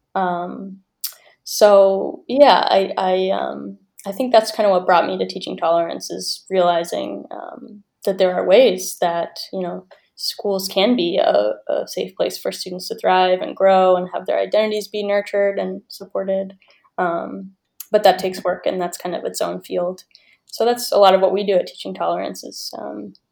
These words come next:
you know, hopefully provide some resources for teachers to be able to respond, not only respond to situations, but just create that supportive environment where all students can, can thrive.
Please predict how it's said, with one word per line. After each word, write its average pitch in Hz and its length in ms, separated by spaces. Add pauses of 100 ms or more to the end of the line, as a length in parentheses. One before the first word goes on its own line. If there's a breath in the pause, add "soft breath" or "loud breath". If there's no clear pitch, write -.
(640)
you 233 60
know, 185 260 (340)
hopefully 190 340
provide 196 380
some 196 140
resources 196 560
for - 180
teachers - 580
to 185 300
be 185 140
able 196 220
to 208 580
respond, 202 480
not 285 160
only 254 160
respond 185 280
to 190 60
situations, 185 540
but 185 120
just - 260 (280 loud breath)
create 190 640
that 165 380
supportive 175 440
environment 180 640
where - 500
all 180 120
students - 520
can, 101 400
can 98 180
thrive. 98 400